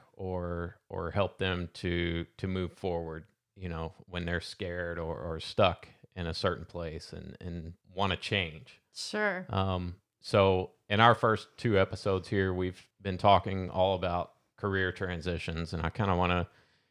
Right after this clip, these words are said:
Speaker 1: kinda wanna use this conversation to kinda put a bow on that. So for the past year, I believe you've been really,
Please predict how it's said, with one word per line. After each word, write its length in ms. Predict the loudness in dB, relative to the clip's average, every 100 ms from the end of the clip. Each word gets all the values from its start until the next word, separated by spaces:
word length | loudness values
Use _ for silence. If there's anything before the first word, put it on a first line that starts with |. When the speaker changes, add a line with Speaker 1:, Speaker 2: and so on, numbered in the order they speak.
| _
Speaker 1:
kinda 260 | 6 6 6
wanna 220 | 6 6 6
use 280 | 6 4
this 160 | 6 2
conversation 680 | 6 6 6 4 4 4 -4
to 60 |
kinda 300 | -4 0 0
put 160 | 2 -2
a 40 |
bow 280 | 4 6 6
on 160 | 4 -2
that. 320 | -4 -6 -2
So 380 | 4 6 4 0 _ _ _ _ _ _ _ _ _ _ _ _ _ _
for 80 | -4
the 80 | 2
past 420 | 6 4 2 -2
year, 400 | 2 4 4 2
I 80 | 0
believe 440 | 0 -4 -4 -4
you've 180 | -6 -4
been 340 | -2 -2 -4
really, 500 | -2 0 2 2 -2